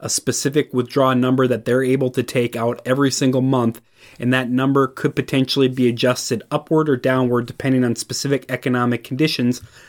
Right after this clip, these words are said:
that may take place in the future.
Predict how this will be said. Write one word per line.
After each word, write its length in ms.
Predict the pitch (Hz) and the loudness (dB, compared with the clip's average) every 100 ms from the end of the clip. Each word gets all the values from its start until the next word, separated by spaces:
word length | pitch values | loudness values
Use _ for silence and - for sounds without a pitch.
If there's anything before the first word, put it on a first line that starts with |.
| - | -6
that 160 | 127 120 | -2 2
may 220 | 123 127 | 2 2
take 320 | - 127 - | 0 -2 -2
place 440 | - 120 120 - - - | 0 2 2 0 -10 -6
in 140 | 127 117 | 0 0
the 80 | |
future. 560 | 113 131 117 - 110 | 2 0 0 0 0